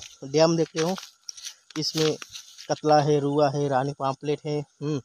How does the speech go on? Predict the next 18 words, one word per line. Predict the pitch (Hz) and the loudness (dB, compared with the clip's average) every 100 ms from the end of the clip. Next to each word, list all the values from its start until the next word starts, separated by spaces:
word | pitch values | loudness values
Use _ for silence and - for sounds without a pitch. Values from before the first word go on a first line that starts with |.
| _ _ - - 139 | _ _ -20 -12 -8
देखो | 139 | -2
मछली, | 139 135 151 139 | -2 -2 -2 0
अरे | 139 143 151 | 0 0 -2
बाप, | - 131 - | -2 -4 -4
इतना | 131 _ 165 | -10 _ -4
बड़ा | 151 156 | 0 0
मछली | 147 - 165 | 0 -6 -4
है। | 160 147 _ _ _ _ _ - - - - - - - - - - - - - - - | -4 -4 _ _ _ _ _ -20 -12 -12 -10 -10 -10 -10 -18 -20 -12 -12 -10 -14 -14 0
तो | 160 156 - - - | 2 2 -2 -10 -2
आप | 151 160 | -2 0
लोग | 156 | 0
जो | 147 | 0
बाज़ार | 143 156 | 4 4
में | 156 | 4
खाते | 156 143 - 147 | 2 0 0 0
हो, | 151 151 - _ _ _ 123 | 2 2 -2 _ _ _ -6
जो, | 123 120 120 - - - - - | -2 0 -2 -8 -20 -10 -8 0
हम्म, | 156 147 | 2 2